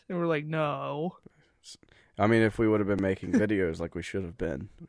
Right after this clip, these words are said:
Speaker 2: probably
Speaker 1: I
Speaker 2: could
Speaker 1: mean,
Speaker 2: have.
Speaker 1: I was making videos, but they just, I never, like, tried real hard. I just made it for just, like, funny,
Speaker 2: Right.
Speaker 1: funny
Speaker 2: Right.
Speaker 1: meme. By the way, I'm working on, like, four of 'em right now.
Speaker 2: Are you?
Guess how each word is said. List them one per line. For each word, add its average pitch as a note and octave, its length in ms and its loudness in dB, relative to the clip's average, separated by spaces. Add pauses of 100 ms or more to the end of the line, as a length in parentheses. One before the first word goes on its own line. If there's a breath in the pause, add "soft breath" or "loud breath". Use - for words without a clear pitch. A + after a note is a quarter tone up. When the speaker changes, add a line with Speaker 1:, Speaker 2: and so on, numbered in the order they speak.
Speaker 2:
probably D#2 320 -2
Speaker 1:
I - 40 4
Speaker 2:
could C#4 80 4
Speaker 1:
mean, C#4+ 140 2
Speaker 2:
have. A3 80 -2
Speaker 1:
I C#4 100 4
was E4 160 4
making A3+ 300 2
videos, F#3+ 400 2
but F3 160 -4
they F3 140 2
just, F3 300 -6
I D#3 140 -4
never, D#3+ 340 -2
like, C#3 320 -2 (240)
tried C#3+ 480 -2
real D#3 160 0
hard. F3 340 -2 (140)
I E3 80 -2
just D#3 320 -8
made D#3+ 160 0
it D#3+ 100 -10
for D#3 100 -8
just, D3+ 220 -8
like, D#3 160 -8
funny, D#3 420 -6 (440)
Speaker 2:
Right. F2 260 0 (200)
Speaker 1:
funny G3+ 240 2
Speaker 2:
Right. E3+ 120 -6 (160)
Speaker 1:
meme. G3 100 -4 (460)
By F#3+ 160 2
the F#3 80 6
way, F3+ 160 6
I'm E3+ 120 0
working E3 220 0
on, D#3 140 -4
like, D3 160 -4
four D#3 300 0
of E3 100 -6
'em F3 140 -2
right E3+ 160 -4
now. F3+ 300 -4 (120)
Speaker 2:
Are - 140 4
you? A2 180 4